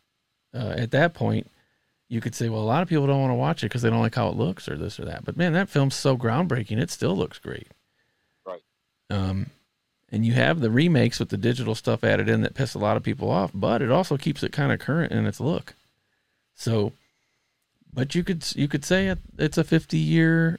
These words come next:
Speaker 1: uh, anniversary, uh, remake,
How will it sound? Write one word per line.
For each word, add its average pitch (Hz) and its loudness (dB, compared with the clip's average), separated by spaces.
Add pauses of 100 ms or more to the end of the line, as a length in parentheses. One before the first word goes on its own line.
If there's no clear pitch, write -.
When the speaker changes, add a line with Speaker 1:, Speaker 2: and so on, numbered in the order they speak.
Speaker 1:
uh, 143 2
anniversary, 156 0 (260)
uh, 135 2 (840)
remake, - 0